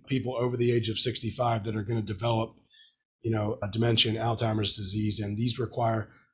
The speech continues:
very strict units, kind of locked down. A lot of times you have 'em in either just a, a square or a hallway so that folks can't really get lost if they're out walking around.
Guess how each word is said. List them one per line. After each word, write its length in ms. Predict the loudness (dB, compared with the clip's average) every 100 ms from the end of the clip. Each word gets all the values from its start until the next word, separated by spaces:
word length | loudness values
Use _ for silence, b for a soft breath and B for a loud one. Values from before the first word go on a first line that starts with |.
| _ 6
very 180 | 8
strict 520 | 8 4 4 4 2 0
units, 580 | 4 6 6 2 -4 -4
kind 140 | 0 0
of 120 | 2
locked 380 | 6 6 4 -2
down. 500 | 2 4 4 2 -2
A 20 |
lot 160 | -4 -2
of 60 | -2
times 300 | -2 -2 0
you 80 | 0
have 140 | 0
'em 200 | -2 -6 -4
in 240 | -4 -4 -4
either 260 | -4 -2
just 240 | -4 -6 -6
a, 60 |
a 400 | -10 -12 _ -10 -10 -12 _ _ _ _ _
square 640 | -12 0 4 6 6 4
or 220 | 2 0 0
a 80 |
hallway 420 | 2 6 6 6 2
so 160 | 0
that 160 | -4 -6 B B B
folks 200 | -2 0
can't 240 | 2 0 2
really 200 | 0 2
get 220 | 0 0
lost 380 | 2 4 4 2
if 160 | -2
they're 160 | -4 -2
out 240 | 0 -2
walking 400 | 0 -2 0 -2
around. 420 | 0 0 0 0